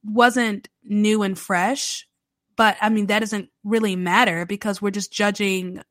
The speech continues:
the costuming and designing on this movie. But my pick would have been either Babylon or Elvis. If I'm being real here.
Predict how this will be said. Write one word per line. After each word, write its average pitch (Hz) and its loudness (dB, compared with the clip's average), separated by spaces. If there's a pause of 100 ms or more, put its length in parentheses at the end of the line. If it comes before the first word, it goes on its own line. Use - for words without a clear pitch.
the 190 -6
costuming 196 2
and 185 -6
designing 175 -4
on 185 0
this 170 -2
movie. 160 0 (600)
But 185 4
my 185 6
pick 277 0
would 208 2
have 185 -2
been 180 -2
either 175 -6
Babylon 190 -2
or - -10
Elvis. - -8 (1700)
If - 0
I'm 180 6
being 165 4 (400)
real 190 4
here. 156 -6